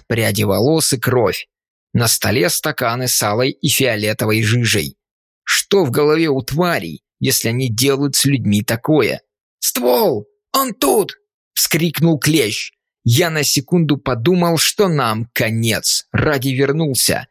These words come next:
а значит, мы станем его ужином. Но ребята звали меня в комнату. Там на полу валялся Жмурик. Лицо разбито в мясо.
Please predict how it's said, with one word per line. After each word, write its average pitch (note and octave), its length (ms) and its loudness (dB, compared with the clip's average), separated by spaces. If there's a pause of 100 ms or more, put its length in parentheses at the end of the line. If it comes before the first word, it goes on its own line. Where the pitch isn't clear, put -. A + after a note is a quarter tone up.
(360)
а C3 120 -4
значит, C3 520 -2
мы A#2+ 140 -2
станем G#2 560 0
его G#2+ 360 0
ужином. A2 600 0 (480)
Но E3+ 120 4
ребята C3+ 440 0
звали A2 360 0
меня G#2 200 0
в - 80 -4
комнату. G#2 540 -2 (580)
Там A#2 340 -2
на F#2+ 120 -4
полу C#3+ 380 0
валялся A#2+ 540 0
Жмурик. A2 640 0 (440)
Лицо A2 640 0
разбито A2 680 -2
в G#2 120 -2
мясо. A#2 640 0